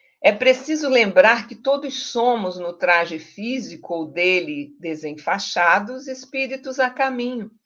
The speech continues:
buscando na luta e na experiência os fatores da evolução que nos é necessária e que, por isso mesmo, se já somos aprendizes do Cristo,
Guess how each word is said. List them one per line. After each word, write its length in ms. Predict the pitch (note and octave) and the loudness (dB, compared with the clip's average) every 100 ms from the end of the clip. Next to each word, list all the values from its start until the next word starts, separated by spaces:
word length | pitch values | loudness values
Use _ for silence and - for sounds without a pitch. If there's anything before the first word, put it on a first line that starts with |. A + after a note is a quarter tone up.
| _ _ _ _ | _ _ _ _
buscando 520 | B3 B3+ - C#4+ B3 | -10 -10 -2 -2 -2
na 200 | A3+ G3+ | 0 2
luta 540 | F3+ F3 A#3 B3+ G#3 F#3+ | 2 -2 -6 -8 -8 -6
e 40 | |
na 140 | F#3+ | -4
experiência 880 | F#3 - F3+ F3+ D#3 F3 A3 A3 G3+ | -6 -6 -6 -4 -4 -4 -4 -4 -10
os 100 | - | -10
fatores 540 | G#3 G3+ G#3 A3 G#3+ | -6 -4 -2 -4 -4
da 100 | G3 | -6
evolução 880 | G3+ G3 F3+ D#3+ D#3 - A3 A3 G#3+ _ _ _ _ | -6 -4 -6 -8 -10 -6 -2 -2 -6 _ _ _ _
que 180 | - C#4 | -6 -4
nos 400 | B3 C#4 B3+ A3 | -2 -4 -4 -2
é 140 | B3 | 0
necessária 920 | B3 B3 - C4 B3+ - F#3+ G3+ F#3+ F3+ | 0 -4 -6 -8 -8 -2 2 2 2 -4
e 80 | |
que, 160 | F#3+ C4 | -8 -16
por 260 | - C4+ C4 | -10 -8 -6
isso 320 | D4+ - D#4 | -8 -8 -4
mesmo, 640 | C4+ G#3+ E3+ E3 C3+ B2+ _ _ _ | 0 0 -2 -6 -14 -16 _ _ _
se 180 | _ - | _ -8
já 220 | B2 E3 | 0 0
somos 640 | D#3+ - G3 A3+ A#3+ A3+ A3+ | 0 -4 -2 -2 -2 -4 -4
aprendizes 840 | G#3 G#3 G3+ G3 A3 A3+ A#3 G#3+ | -6 -6 -6 -6 -10 -12 -14 -12
do 200 | A#3+ - | -14 -12
Cristo, 720 | - A#3+ A3 - - - C#3+ | -10 -8 -8 -12 -18 -20 -20